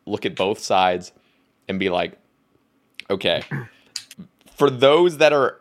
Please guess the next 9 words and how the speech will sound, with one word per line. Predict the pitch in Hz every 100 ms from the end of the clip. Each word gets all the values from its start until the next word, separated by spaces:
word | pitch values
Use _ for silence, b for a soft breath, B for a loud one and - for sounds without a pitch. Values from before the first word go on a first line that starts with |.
| -
adamantly | 131 135 151 139 127 - 117 113
against, | 104 104 92 92 101 101 95 87 - - -
or | 107
for | - - -
a-, | - - -
adamantly | 120 143 139 113 123 113 - _ _
for | - - 120 117 117 113
the | 107 92 104
notion | 101 98 101 - 98 92